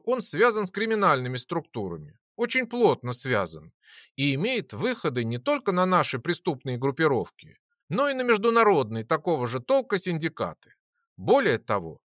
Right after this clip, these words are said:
наши эксперты, просчитав кривую его роста, полагают, что уже в ближайшее время этот человек станет негласным королем российского преступного мира.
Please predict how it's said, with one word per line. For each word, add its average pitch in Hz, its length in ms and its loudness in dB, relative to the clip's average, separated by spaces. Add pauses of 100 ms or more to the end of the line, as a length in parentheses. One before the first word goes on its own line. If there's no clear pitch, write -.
(140)
наши 156 340 0
эксперты, 220 600 -4 (200)
просчитав 170 640 0
кривую 170 540 0
его 151 280 0
роста, 214 500 -2 (400)
полагают, 135 800 2
что - 280 0
уже 208 180 4
в 185 80 0
ближайшее 180 720 0
время 165 460 -4 (100)
этот 185 300 0
человек 147 640 -2
станет 233 480 -2
негласным 170 640 2
королем 180 600 0
российского 190 680 0
преступного 147 720 -2
мира. 95 440 -4